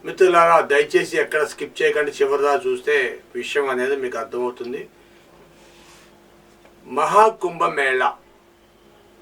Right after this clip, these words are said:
కుంభమేళాలు ప్రతి పన్నెండేళ్లకు ఒకసారి జరుగుతుంది. హర హర మహాదేవ శంభో శంకర అని శివభక్తులందరూ కూడా, శివభక్తులు అనే ముందు మొత్తం భారతదేశంలో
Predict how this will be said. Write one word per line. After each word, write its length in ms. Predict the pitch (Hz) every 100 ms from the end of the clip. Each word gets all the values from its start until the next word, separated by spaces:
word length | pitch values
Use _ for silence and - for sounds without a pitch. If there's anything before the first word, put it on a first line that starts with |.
| _ _ -
కుంభమేళాలు 680 | 453 - - 349 175 165 175
ప్రతి 360 | - 147 160 170
పన్నెండేళ్లకు 760 | 170 147 151 160 156 151 - 151
ఒకసారి 340 | 139 135 143 131
జరుగుతుంది. 500 | 120 - 117 101 98 - - - - - - _ _ - - - -
హర 160 | 156 165
హర 300 | - 165 165
మహాదేవ 1000 | 160 147 147 160 160 151 151 151 147 143
శంభో 800 | 127 143 156 202 170 208 233 233
శంకర 560 | - - 151 143 143 139 131 127 120
అని 340 | 127 180 - - _ _ _ _ _ _ _ _ - - _ _ _ -
శివభక్తులందరూ 1000 | 147 151 160 165 - 147 139 131 135 135
కూడా, 540 | 123 123 131 - - - - - - _ _ -
శివభక్తులు 580 | 139 156 180 180 185 180
అనే 180 | 170 160
ముందు 320 | 156 151 156
మొత్తం 480 | 143 131 - 175 131
భారతదేశంలో 1200 | 127 127 127 143 135 135 127 131 127 123 117 123